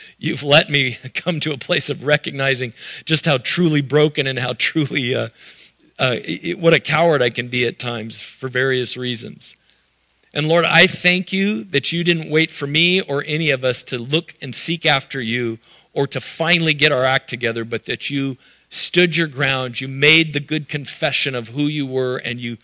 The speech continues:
you f-, went through the trials and you went to the cross and through it while we were still separated from you, at the very moment when we were denying you,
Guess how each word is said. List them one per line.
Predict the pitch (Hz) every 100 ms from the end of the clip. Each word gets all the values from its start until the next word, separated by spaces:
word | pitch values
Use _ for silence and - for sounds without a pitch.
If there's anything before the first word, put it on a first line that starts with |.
| _ - _ _ _ -
you | 123
f-, | 113 - - - -
went | 147 143
through | - 185
the | 160
trials | - - 151 147 147 139
and | 131
you | 131
went | 127 143 -
to | 147
the | 135
cross | - 135 127 123 - - _ _ _
and | - 117
through | - 156 160 127
it | - _ _ _ _ _ _ _ _ _ _
while | 120 135 135 143
we | 139 139
were | 131 127
still | - 131
separated | 110 120 107 - 117 107
from | - 113 107
you, | 104 104
at | 147
the | 131
very | 127 156 165
moment | 156 147 151 156 135 127 139
when | 127
we | 123 123
were | 117
denying | 110 113 107 107 107
you, | 104 92